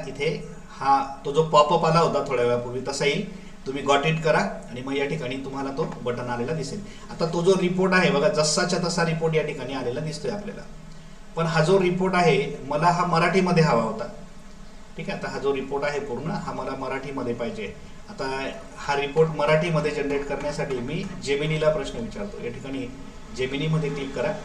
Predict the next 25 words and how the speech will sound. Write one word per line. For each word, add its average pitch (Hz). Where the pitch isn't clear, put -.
किंवा 175
तुम्ही 175
दुसरं 160
काय 160
करू 160
शकता -
बघा, 117
हा 135
पूर्ण 160
रिपोर्ट 165
जो 170
आहे 175
ना 180
याला 170
सिलेक्ट 165
करून 160
घ्या. 135
टोटल 147
रिपोर्ट 139
जो 143
आहे 139
तो 127
तुम्ही 135
सिलेक्ट 139
करा 127